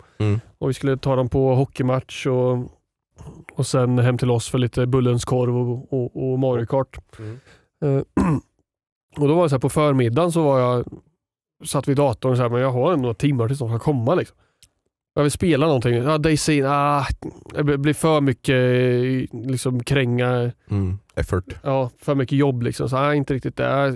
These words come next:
Speaker 2: Jag kör C S, nej, Smite, nej, Rocket League. Och så landade jag till slut efter typ tre timmars search. Eh, liksom soul searching. Ja, men jag, jag måste nog ha ett nytt spel. Jag vill gärna köra Red Dead Redemption.
Speaker 1: Mm.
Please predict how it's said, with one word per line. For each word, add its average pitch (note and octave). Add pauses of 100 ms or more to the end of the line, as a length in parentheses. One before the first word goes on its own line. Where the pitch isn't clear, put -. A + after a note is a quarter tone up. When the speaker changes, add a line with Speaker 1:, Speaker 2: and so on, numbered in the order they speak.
Speaker 2:
Jag C#3+
kör D3+
C C#3
S, C3+
nej, C3+
Smite, C3+
nej, C3+
Rocket C#3
League. C3 (1000)
Och D3+
så D3+ (180)
landade D3+
jag -
till F#3
slut C3
efter C3
typ A#2+
tre C#3
timmars B2
search. - (960)
Eh, B2+ (100)
liksom C3
soul C3
searching. B2 (220)
Ja, D3
men E3
jag, E3
jag D#3+
måste D#3+
nog C#3
ha C3
ett B2
nytt C#3+
spel. A#2+
Jag B2+
vill C3
gärna A#2+
köra A#2+
Red A#2+
Dead A#2+
Redemption. A#2+ (280)
Speaker 1:
Mm. G#2